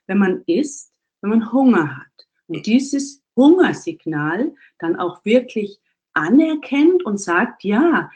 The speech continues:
Speaker 1: jetzt habe ich Hunger und was möchte ich jetzt essen?“ Ja? Und wenn man dann einfach schon ein bisschen weiter ist, dann wird man merken, Mensch, das gesunde, ich nenne es jetzt mal wirklich gesundes Essen, bitte in Anführungszeichen,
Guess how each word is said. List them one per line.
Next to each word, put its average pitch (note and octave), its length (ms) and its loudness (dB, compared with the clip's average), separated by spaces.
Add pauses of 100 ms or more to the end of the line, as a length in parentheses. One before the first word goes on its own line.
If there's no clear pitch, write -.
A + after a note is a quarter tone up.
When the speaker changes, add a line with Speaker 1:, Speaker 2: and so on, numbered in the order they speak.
(320)
Speaker 1:
jetzt - 240 -12
habe G3 160 -4
ich - 180 -10
Hunger A#3 560 2 (380)
und A3 440 0
was G#3 220 -4
möchte G#3+ 340 -2
ich G#3 140 -12
jetzt - 260 -10
essen?“ D3+ 420 -10 (300)
Ja? D#3+ 360 -4 (300)
Und G3+ 260 0
wenn G#3 120 4
man A3 140 4
dann G#3+ 160 0
einfach A3+ 320 -2
schon G3+ 180 -6
ein G3+ 60 -2
bisschen E3+ 400 -6
weiter E3+ 480 -4
ist, B3 260 -4
dann F#3+ 140 -6
wird A3 180 -4
man A#3 160 2
merken, G3+ 680 -2 (360)
Mensch, A3+ 220 2
das - 300 -10
gesunde, B3+ 440 4
ich - 160 -4
nenne G3+ 140 2
es A3 80 0
jetzt F#3 160 -8
mal E3+ 120 -4
wirklich G3+ 300 -6
gesundes A3 640 2
Essen, F#3 380 -6
bitte G#3 220 -4
in D#3 160 -2
Anführungszeichen, F3 1500 -2